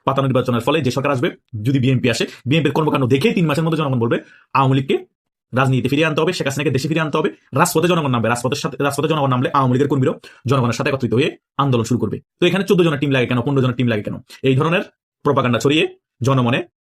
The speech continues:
বিভিন্ন ধরনের উত্তেজনা সৃষ্টি করার কোনো মানে হয় না। শেখ হাসিনাকে যারা ভালোবাসে এবং যারা আওয়ামী লীগের কর্মী, তারা তো সকলেই চাইবে শেখ হাসিনাকে দেশে ফিরিয়ে আনতে। চোদ্দ জনের টিম বানিয়ে বলেন, পনেরো জনের টিম বানিয়ে বলেন,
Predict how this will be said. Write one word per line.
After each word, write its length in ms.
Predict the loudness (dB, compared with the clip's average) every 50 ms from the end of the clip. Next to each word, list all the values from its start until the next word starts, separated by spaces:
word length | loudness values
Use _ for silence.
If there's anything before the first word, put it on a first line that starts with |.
| _ _ _ -6
বিভিন্ন 260 | -2 0 0 2 2
ধরনের 180 | 2 2 0 0
উত্তেজনা 240 | 0 0 0 0 0
সৃষ্টি 220 | -2 -4 -2 -2
করার 160 | 0 0 0 -2 -6 _ _
কোনো 200 | -2 -2 0 -2 -2 -4
মানে 260 | -2 0 0 2 2 0
হয় 120 | 0 -2
না। 200 | -4 -6 -8 -12 _ _ _ _ -6
শেখ 180 | -2 0 0
হাসিনাকে 580 | 0 0 0 0 0 0 -2 -4 -8 _ -2 0
যারা 160 | 2 2 2
ভালোবাসে 400 | 2 2 2 2 2 2 0 -2 -4 -6 _ _
এবং 200 | -2 -2 0 0
যারা 140 | 0 0 0
আওয়ামী 180 | 0 0 0 0
লীগের 160 | 0 0 0
কর্মী, 240 | 0 -2 -2 -4 -6 -10 _ -2
তারা 160 | 0 0 0
তো 80 | 0 -2
সকলেই 340 | -2 0 2 2 4 4
চাইবে 180 | 2 2 0 0
শেখ 120 | -2 -4
হাসিনাকে 220 | -4 -2 -2 0 0
দেশে 200 | 0 0 0 0
ফিরিয়ে 180 | 0 0 0
আনতে। 200 | -2 -2 -6 -8 -12 _ _ _ 0
চোদ্দ 160 | 0 2 2
জনের 180 | 2 0 0 -2
টিম 180 | -2 0 0 2
বানিয়ে 240 | 2 2 2 0
বলেন, 200 | 0 0 0 0
পনেরো 180 | 0 0 0 0
জনের 140 | 0 0 0
টিম 140 | 2 2 2
বানিয়ে 220 | 2 0 0 0
বলেন, 180 | -2 -4 -4